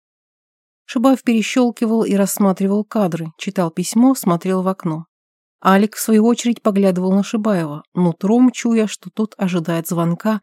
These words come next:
от неадекватной чёртовой куклы. И ведь побежит, стоит ей только свистнуть,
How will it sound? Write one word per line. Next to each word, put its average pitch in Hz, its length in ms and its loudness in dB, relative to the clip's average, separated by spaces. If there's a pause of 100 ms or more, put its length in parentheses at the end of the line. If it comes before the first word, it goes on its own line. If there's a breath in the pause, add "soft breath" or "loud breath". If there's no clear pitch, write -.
от - 200 -4
неадекватной 185 800 2
чёртовой 180 540 -4
куклы. 160 440 -12 (760)
И 285 60 0
ведь 285 220 2
побежит, 202 580 2
стоит 240 520 -2
ей 202 200 -2
только 170 360 -6
свистнуть, - 580 -8